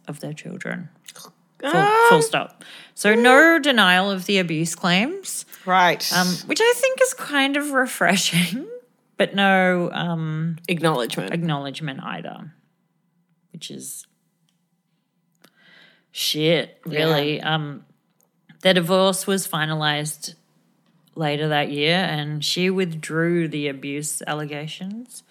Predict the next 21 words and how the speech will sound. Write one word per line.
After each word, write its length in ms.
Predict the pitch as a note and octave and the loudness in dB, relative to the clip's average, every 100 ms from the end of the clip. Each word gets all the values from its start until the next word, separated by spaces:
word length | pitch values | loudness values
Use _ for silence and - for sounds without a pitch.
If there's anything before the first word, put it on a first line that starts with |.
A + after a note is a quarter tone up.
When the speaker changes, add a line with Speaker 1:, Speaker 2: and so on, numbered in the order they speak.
| _ _ _ | _ _ _
Speaker 1:
She 140 | - E3+ | -4 0
got 180 | E3+ C#3 | 0 -2
full 180 | D#3 | -6
custody 440 | D3 D#3 D3+ D3 D3 | -4 -4 -6 -6 -6
of 80 | D3 | -4
the 60 | - | 0
kids, 720 | F#3 F3+ E3+ E3 - - - _ _ _ _ _ | 2 2 -2 -6 -8 -8 -10 _ _ _ _ _
pretty 840 | F3+ E3+ E3 D#3 D3+ D3 - - _ _ _ _ _ _ _ _ _ _ _ _ _ _ - - _ _ _ | -4 -2 -2 -4 -6 -8 -10 -16 _ _ _ _ _ _ _ _ _ _ _ _ _ _ -20 -20 _ _ _
a 100 | - | -10
reasonable 800 | D#3 D3+ E3 E3+ D#3+ D#3+ D#3+ D3+ - | -6 -2 0 0 0 -2 0 0 -2
alimony 640 | D3 D#3+ D#3+ D#3+ D#3+ D#3 | -2 -2 -2 -2 -2 -4
settlement, 680 | D#3 D#3 D#3 D3+ C#3+ C#3 - | -2 -2 -2 -4 -6 -8 -12
and 720 | - D3+ D3+ D3 D3 D3+ - - _ _ _ _ _ _ | -12 -10 -8 -10 -10 -10 -12 -14 _ _ _ _ _ _
I 40 | |
think, 300 | D#3+ G#3+ A#3+ | -10 -8 -8
like, 520 | C#4 C4 B3+ D#3 - D3+ C3 - _ _ _ _ _ _ | -4 -2 -2 -4 -10 -14 -14 -16 _ _ _ _ _ _
seven 560 | - - D3 D#3 F3 D#3+ | -8 -2 -2 -2 -2 -2
million 360 | D3+ D3+ D#3 | -4 -4 -4
dollar 340 | D3 C#3 D3+ D3+ | -4 -4 -4 -6
lump 320 | C#3+ D3 - | -8 -10 -12
sum, 460 | - D3 E3 F#3 | -10 -8 -6 -8